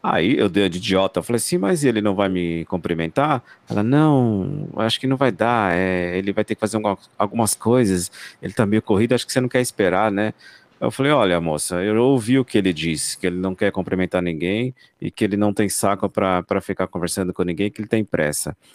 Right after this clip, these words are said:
Eu ouvi tudo. Ela, "É, desculpa, ele tá nervoso hoje." Eu falei, "Eu sei, ele é ridículo." Aí eu soltei o verbo, né? Eu falei, É ridículo.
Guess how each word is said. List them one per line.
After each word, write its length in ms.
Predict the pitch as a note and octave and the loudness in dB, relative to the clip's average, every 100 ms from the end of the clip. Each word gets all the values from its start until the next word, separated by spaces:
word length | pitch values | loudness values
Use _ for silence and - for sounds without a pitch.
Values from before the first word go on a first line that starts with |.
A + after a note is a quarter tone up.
| - | -4
Eu 140 | C3+ C3+ | 2 4
ouvi 260 | B2 C3 | 4 0
tudo. 260 | - G2+ G2 | 0 -2 0
Ela, 280 | C3 D3 B2+ | 0 2 0
"É, 20 | |
desculpa, 720 | G2+ - _ - - _ - - _ _ _ _ | -2 -12 _ -10 -10 _ -18 -18 _ _ _ _
ele 480 | G2+ G#2 A#2 A#2 A2+ | -2 2 4 4 4
tá 120 | A#2+ A#2 | 2 4
nervoso 560 | A#2+ F#2+ G#2+ G#2 G2 | 4 4 4 4 2
hoje." 100 | F#2+ | -2
Eu 40 | F#2 | -2
falei, 200 | - F3+ | 0 2
"Eu 60 | |
sei, 380 | C#3+ - G#2+ G#2 | 2 2 2 2
ele 140 | A2 C3+ | 2 4
é 40 | |
ridículo." 680 | C#3 B2+ F#2 A2 - F#2 D#2 | 2 2 2 0 0 0 2
Aí 100 | G2 | 4
eu 80 | C3+ | 2
soltei 300 | - - C3 | 0 2 2
o 60 | |
verbo, 340 | F2+ F2 D#2+ E2+ | 2 0 2 -2
né? 80 | F2 | -2
Eu 40 | |
falei, 200 | A#2 B2+ | 0 2
É 40 | |
ridículo. 640 | C#3 D#3 A2+ B2+ - F2 | 4 4 4 0 0 -2